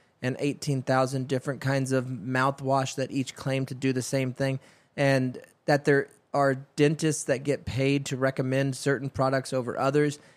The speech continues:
and that dentists hand out swag to people. Like, and it's kind of much like the vet, where if you need, um,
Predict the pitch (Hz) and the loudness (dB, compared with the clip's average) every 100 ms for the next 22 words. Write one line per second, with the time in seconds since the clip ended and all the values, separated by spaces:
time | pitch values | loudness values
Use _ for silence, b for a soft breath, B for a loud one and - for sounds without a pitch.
0 | b - 135 131 127 123 127 - 143 151 | b -4 -2 0 -2 -2 -4 -4 2 2
1 | 147 147 127 - - _ _ _ _ 113 | 2 -2 -2 -10 -20 _ _ _ _ -4
2 | 147 147 143 131 - _ - - - 127 | 0 2 2 2 -4 _ -12 -10 -4 2
3 | 143 156 156 151 170 151 156 B B B | 2 2 0 0 0 2 -2 B B B
4 | _ - 156 147 - - - _ _ _ | _ 2 4 4 0 -20 -20 _ _ _
5 | _ _ _ _ _ - _ _ - 175 | _ _ _ _ _ -20 _ _ 0 2
6 | 170 156 202 233 214 170 139 147 175 160 | 2 2 2 4 4 2 -4 -2 2 4
7 | 165 185 185 156 139 127 190 139 - 135 | 4 4 2 2 0 2 2 2 -2 2
8 | 135 131 127 117 _ _ _ _ _ _ | 4 6 4 0 _ _ _ _ _ _
9 | _ _ - - 160 139 147 139 156 165 | _ _ -20 -4 -2 2 2 4 4 6
10 | 147 139 - _ _ _ _ _ - 120 | 4 2 -8 _ _ _ _ _ -6 -2
11 | 117 113 113 | -2 -2 -4